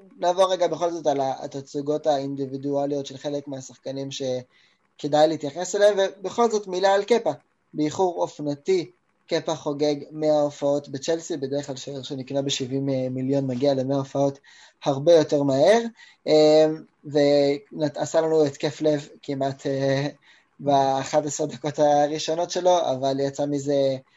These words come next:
אה, נקי ובסדר גמור. אז קפה, אה, בהופעה מאה,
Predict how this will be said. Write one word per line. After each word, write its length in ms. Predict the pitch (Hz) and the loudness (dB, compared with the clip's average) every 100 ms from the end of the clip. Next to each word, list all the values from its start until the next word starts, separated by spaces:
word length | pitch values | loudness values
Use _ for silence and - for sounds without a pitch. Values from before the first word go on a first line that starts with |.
| _ _ - | _ _ -6
אה, 340 | 135 135 131 | -2 -2 -4
נקי 340 | 143 131 180 202 | -6 -6 -2 -2
ובסדר 400 | 151 139 151 147 | 0 -2 -2 -2
גמור. 400 | 143 156 220 226 - - _ | 0 2 4 2 -2 -20 _
אז 300 | 151 156 - - | 2 2 0 -6
קפה, 280 | - 214 220 | 0 2 6
אה, 460 | 226 226 214 - - | 8 8 6 2 4
בהופעה 500 | 180 180 - 196 185 | 8 8 6 6 6
מאה, 380 | 190 214 214 | 4 4 4